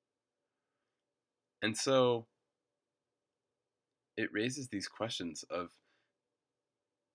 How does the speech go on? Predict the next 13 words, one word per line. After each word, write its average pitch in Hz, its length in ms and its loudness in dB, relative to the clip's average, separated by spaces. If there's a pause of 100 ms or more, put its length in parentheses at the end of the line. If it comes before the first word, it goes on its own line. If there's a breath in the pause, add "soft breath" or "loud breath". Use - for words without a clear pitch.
(920)
is 98 120 -10
this 123 280 -4
Jesus's 113 600 -2
humanity 107 760 -4
showing 101 520 -6 (200)
through 98 260 -4
here? 143 420 -8 (1500)
You 95 140 -8
know, 92 60 -8
he's 98 220 -6
fully 120 420 0
human, 131 580 -4 (560)
and 95 560 -2